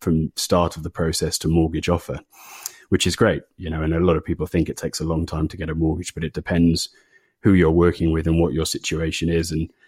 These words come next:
I think that is also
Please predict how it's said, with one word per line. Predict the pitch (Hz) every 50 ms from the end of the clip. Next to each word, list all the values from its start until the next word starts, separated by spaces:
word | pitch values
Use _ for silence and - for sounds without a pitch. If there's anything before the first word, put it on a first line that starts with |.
| _ _ _ _ _ _ _ _ _ -
I | 87
think | - 101 90 - - _ _ _ _ _ _ _ _ -
that | 90 87 92 90 90 87 - -
is | 92 85 85
also | 87 87 - - - 85 82 82 78 -